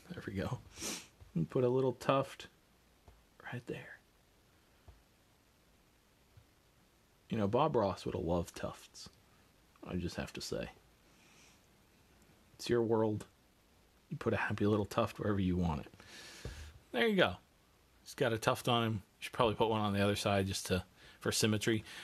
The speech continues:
but no one will ever see the back. It'll just be from this angle. All right, so that'll do it for this episode. Uh, I will be back on this channel next week,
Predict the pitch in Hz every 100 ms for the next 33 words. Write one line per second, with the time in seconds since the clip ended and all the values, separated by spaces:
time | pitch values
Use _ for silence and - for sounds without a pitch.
0 | - 110 95 107 117 110 101 90 107 -
1 | 110 101 95 92 - - - _ _ -
2 | - 92 - 80 - - - 90 98 101
3 | 95 92 90 85 82 - _ _ - -
4 | - - - - - - - - - 196
5 | 254 - 170 285 214 170 240 143 190 208
6 | - - - - - 147 - 139 220 277
7 | - - - - - _ _ _ _ _
8 | _ _ - - - 131 117 113 131 143
9 | 127 135 135 135 131 - - - - _
10 | _ - 151 156 - 120 156 175 - 165
11 | 156 143 139 - 190 185 -